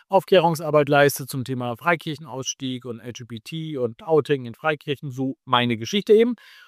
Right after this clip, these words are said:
Und da kriege ich mal ganz tolle Zuschriften, ganz interessante Gespräche, ganz tolle Menschen, die sich melden. Unter anderem gestern Abend oder die letzten Tage ein Mann,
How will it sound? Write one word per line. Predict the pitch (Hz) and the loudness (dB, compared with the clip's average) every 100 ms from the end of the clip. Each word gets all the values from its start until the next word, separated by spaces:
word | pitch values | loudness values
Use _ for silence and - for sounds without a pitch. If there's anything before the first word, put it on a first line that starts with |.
| _ - | _ -2
Und | 185 185 170 | 2 4 4
da | 165 | 2
kriege | 170 160 | 0 -8
ich | 147 | -8
mal | 117 | -2
ganz | 135 196 | -2 -2
tolle | - 165 147 | 0 0 0
Zuschriften, | 208 202 196 165 - 151 | -6 -6 -4 -4 -4 -8
ganz | 160 | -8
interessante | 165 143 143 160 143 139 | -8 -12 -8 -6 -8 -8
Gespräche, | 139 - 151 170 - 147 131 | -12 -8 0 0 4 4 4
ganz | 156 139 | 0 -8
tolle | 160 147 | -4 -4
Menschen, | 143 160 160 | -4 -10 -10
die | 143 | -12
sich | - 120 | -14 -8
melden. | 135 190 196 | -2 -2 -2
Unter | 156 139 131 | -10 -12 -12
anderem | 131 165 156 | -12 -8 -8
gestern | 147 139 - - | -6 -6 -8 -10
Abend | 135 156 165 _ _ _ - | -2 -2 -4 _ _ _ -8
oder | 120 113 | -4 -4
die | 110 | -4
letzten | 113 - 110 | -6 -8 -10
Tage | 123 139 156 117 | -2 0 -2 -6
ein | 123 | -8
Mann, | 123 127 156 | -8 -8 -8